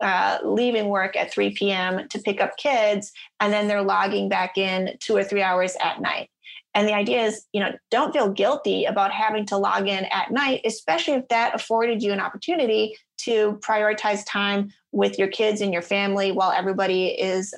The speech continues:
awake. And so it's more about how can you be flexible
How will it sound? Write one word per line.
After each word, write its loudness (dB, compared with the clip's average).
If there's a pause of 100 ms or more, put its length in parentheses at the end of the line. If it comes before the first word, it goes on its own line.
awake. 0 (400)
And 2
so 2
it's 2
more 2
about 0 (380)
how 2
can -4
you 0
be 0
flexible 0